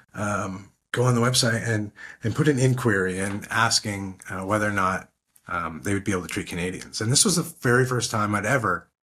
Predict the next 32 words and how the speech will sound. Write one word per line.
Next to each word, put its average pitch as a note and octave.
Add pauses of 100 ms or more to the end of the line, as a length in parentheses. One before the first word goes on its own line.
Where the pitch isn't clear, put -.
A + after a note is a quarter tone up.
(640)
told D3
anybody F#2+
where G2
I G2
worked. A2 (560)
And G#2+
so A#2+
I A2+
really C#3+
was B2
hoping C3
to G#2+
get G#2+
a F#2+
response G#2+
from E2+
this F#2+
organization. F2+ (880)
And A#2
so C3
I C3
sent E3
the C3+
email B2+
or A#2
sent C#3
the B2+
query C3+
in, C3+
and B2
that B2
evening, A2+